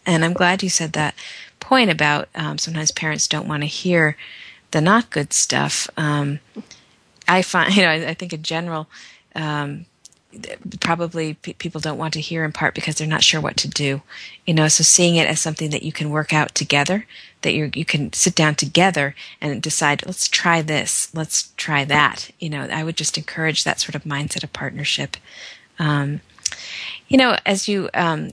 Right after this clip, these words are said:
as you talk about this, I'm curious, you know, Barbara, about, um, you know, can you tell us a story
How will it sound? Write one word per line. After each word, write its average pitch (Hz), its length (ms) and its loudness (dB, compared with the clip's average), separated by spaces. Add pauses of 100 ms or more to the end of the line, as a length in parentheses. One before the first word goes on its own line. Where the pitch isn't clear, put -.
(120)
as - 180 0
you 175 60 0
talk 185 280 0
about 196 260 0
this, 185 200 0
I'm 165 160 2
curious, 180 680 2
you 170 100 0
know, 160 160 0
Barbara, 160 340 2
about, 160 300 2 (540)
um, 156 540 2 (1400)
you 226 100 2
know, 185 120 2
can 208 200 -2
you 202 60 2
tell 311 280 0
us 294 140 -2
a 196 60 0
story 175 500 6